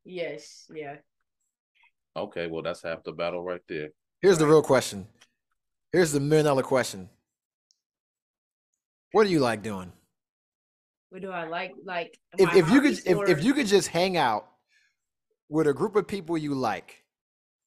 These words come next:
Speaker 3: and do something for six, seven hours, what would you do?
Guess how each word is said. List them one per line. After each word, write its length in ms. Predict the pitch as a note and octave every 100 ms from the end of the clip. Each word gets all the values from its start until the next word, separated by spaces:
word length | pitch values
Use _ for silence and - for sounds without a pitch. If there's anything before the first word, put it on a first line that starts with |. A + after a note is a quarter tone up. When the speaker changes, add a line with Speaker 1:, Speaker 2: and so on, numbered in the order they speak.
| -
Speaker 3:
and 180 | C3 C3
do 140 | D#3
something 640 | F3+ C#3+ B2 B2 A2+ A2 A#2 _ _ _ _ -
for 80 | A#2+
six, 280 | - D#3+ -
seven 280 | C#3 B2
hours, 480 | A2+ F#2+ F#2 F#2+ - _ _ _ -
what 120 | C3
would 160 | C3+ A#2
you 60 |
do? 220 | G#2+ F#2